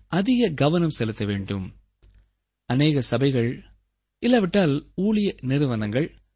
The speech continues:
தங்களுடைய திட்டங்களை நிறைவேற்ற மக்களிடம் பணத்தை பெற்றுக்கொள்வதிலேயே கவனம் செலுத்துகின்றன. அவர்களுக்கே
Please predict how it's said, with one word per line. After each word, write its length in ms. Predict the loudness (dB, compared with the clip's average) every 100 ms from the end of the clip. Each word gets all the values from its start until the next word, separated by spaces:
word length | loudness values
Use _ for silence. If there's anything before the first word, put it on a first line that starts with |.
| _ _ -4
தங்களுடைய 420 | 0 2 2 0
திட்டங்களை 600 | -4 -4 0 2 2 0
நிறைவேற்ற 680 | 0 0 0 0 0 -2 -4 -12 -20 _
மக்களிடம் 800 | 0 0 0 2 2 4 0 -2
பணத்தை 380 | 0 0 0 -2
பெற்றுக்கொள்வதிலேயே 1080 | -2 -4 -4 -2 0 0 2 2 4 2 0 -10 -20 -6 0
கவனம் 360 | 2 2 0
செலுத்துகின்றன. 640 | -2 -2 -4 -4 -2 -4 -6 -12 _ _ _ _ _ _ _ _
அவர்களுக்கே 640 | 0 2 2 0 0 0